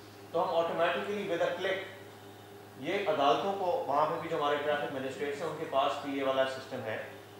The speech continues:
ये सारा सारा डेटा वहाँ पे उनको ट्रांसफर हो जाएगा। तो एक हमारा रिकॉर्ड मेंटेन हो,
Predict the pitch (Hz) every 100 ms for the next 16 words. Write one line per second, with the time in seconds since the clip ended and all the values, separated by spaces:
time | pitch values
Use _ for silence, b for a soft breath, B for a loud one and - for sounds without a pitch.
0 | - 151 165 - 190 202 190 175 170 151
1 | 151 160 151 143 151 143 135 131 - 143
2 | 127 120 120 127 - - - - - 170
3 | 180 190 170 160 180 - 151 170 175 151
4 | 151 147 131 -